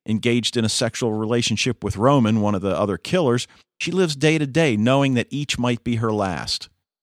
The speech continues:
However, in a word, Grace is badass, and Silk pulls it off with much the same vulnerability we see her display in Lost Girl. And,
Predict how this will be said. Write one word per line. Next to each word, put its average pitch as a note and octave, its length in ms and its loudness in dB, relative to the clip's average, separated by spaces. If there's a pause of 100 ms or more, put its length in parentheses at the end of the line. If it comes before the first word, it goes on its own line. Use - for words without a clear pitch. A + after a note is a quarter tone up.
(380)
However, D#3+ 320 2
in D3+ 160 -2
a D#3+ 80 2
word, E3+ 360 0 (240)
Grace F3+ 300 0
is G#2+ 100 -2
badass, D#2+ 720 -6 (220)
and G#2 120 -4
Silk - 380 0
pulls C3 320 0
it B2 80 2
off A#2+ 340 2
with G2 200 -8
much C3 340 -2
the B2 80 -10
same A#2+ 300 0
vulnerability A#2 840 0
we A#2 100 -2
see C#3 200 -2
her C#3 100 0
display C3+ 380 -2
in C3 80 2
Lost C#3+ 340 2
Girl. G#2 180 0
And, B2 200 -2